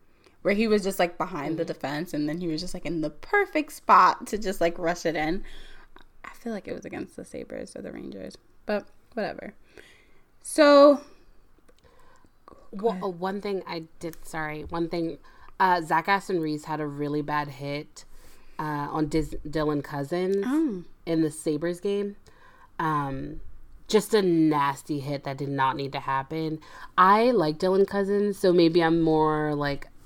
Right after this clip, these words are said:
Speaker 2: aggressive about this than I should be, but I just don't think, like, it wasn't necessary. Like, <sighs> the way that the Penguins were playing, the way that the game was going,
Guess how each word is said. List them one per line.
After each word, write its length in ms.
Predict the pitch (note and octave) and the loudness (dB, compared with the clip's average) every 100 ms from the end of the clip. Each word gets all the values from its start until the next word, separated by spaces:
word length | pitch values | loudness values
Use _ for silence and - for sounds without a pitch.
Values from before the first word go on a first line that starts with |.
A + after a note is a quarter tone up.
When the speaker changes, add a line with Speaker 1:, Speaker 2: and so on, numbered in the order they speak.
| - | -10
Speaker 2:
aggressive 540 | D3+ D3+ C#3+ - E3 | -8 -4 -4 -2 -2
about 300 | E3 E3 D#3+ | 0 0 0
this 280 | E3 E3 D3+ | -2 -4 -4
than 480 | D#3+ D3+ D3 C#3+ - - - - | -2 2 2 0 -6 -16 -20 -14
I 200 | - D3+ | -8 -8
should 260 | C3+ D3+ D#3+ | -4 -4 -2
be, 220 | G#3 G#3 | 0 0
but 300 | E3+ D#3+ C#3+ - - - - | 2 2 2 -2 -16 -8 0
I 100 | A3 | 2
just 180 | C#4 | 6
don't 160 | D#4+ D#4 | 8 8
think, 160 | D4+ A#3 | 6 6
like, 260 | F#3 - - | 2 0 4
it 120 | A3+ | 8
wasn't 340 | A3+ C4+ C#4+ G3 | 10 10 10 6
necessary. 640 | D#3+ D#3+ D#3+ C#3+ C#3 D3 | 2 0 -4 -6 -6 -6
Like, 340 | D3+ D3 D3 - - - - - - - - - E3+ - - - | -4 -4 -4 -16 -20 -20 -20 -20 -20 -20 -20 -18 -20 -20 -20 -14
<sighs> 60 | - - - - - - - - - | -12 -12 -12 -12 -12 -12 -18 -8 4
the 120 | G#3 | 4
way 500 | F3+ F#3+ G3 G3 G3 | 6 4 6 6 6
that 600 | F3 F3+ F3 E3+ E3+ - - - - - - - | 6 10 10 10 6 -4 -16 -20 -20 -20 -18 -12
the 60 | |
Penguins 440 | C#3+ G#3 A3 A3 G#3+ | -6 2 6 6 4
were 80 | |
playing, 580 | F#3+ G#3+ G3 F#3+ F#3 F#3 | -2 -2 0 2 2 2
the 80 | E3+ | 0
way 160 | E3 E3 | 0 0
that 160 | D3 | -2
the 60 | D#3 | -2
game 280 | F3+ G#3 G3+ | 4 4 4
was 120 | F3+ | 0
going, 500 | F#3 E3+ E3 D#3 | 0 2 0 -2